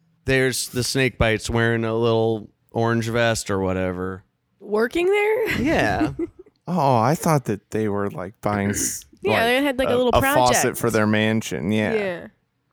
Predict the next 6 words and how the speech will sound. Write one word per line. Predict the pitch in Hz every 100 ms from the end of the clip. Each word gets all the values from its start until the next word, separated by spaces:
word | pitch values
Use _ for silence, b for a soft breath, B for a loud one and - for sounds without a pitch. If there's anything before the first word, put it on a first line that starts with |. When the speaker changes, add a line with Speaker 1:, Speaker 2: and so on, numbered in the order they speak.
| _ _ _ _ -
Speaker 1:
Oh, | 185
you | 175 190
think | 190 180
they | 156 135 120 101 _ -
invested | 123 113 120 - 107 92 110
wisely? | - 110 156 190 - 80 - -